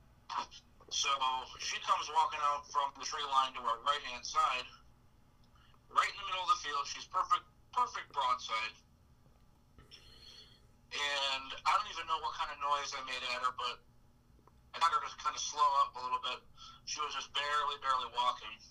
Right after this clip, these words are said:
And I pulled the, the rifle up, and, uh, I got her in the scope.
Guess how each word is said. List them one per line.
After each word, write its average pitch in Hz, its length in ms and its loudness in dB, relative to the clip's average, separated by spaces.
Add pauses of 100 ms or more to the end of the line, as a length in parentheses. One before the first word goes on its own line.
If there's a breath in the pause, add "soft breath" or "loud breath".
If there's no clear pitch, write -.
(1300)
And - 80 2
I - 80 -4
pulled - 240 -8
the, - 80 -4 (240)
the - 160 -2
rifle - 380 2 (100)
up, - 160 -2 (1500)
and, 123 320 -2
uh, - 280 4 (1900)
I 135 320 6
got 196 240 8
her - 80 4
in - 80 -8
the - 80 -10
scope. - 440 2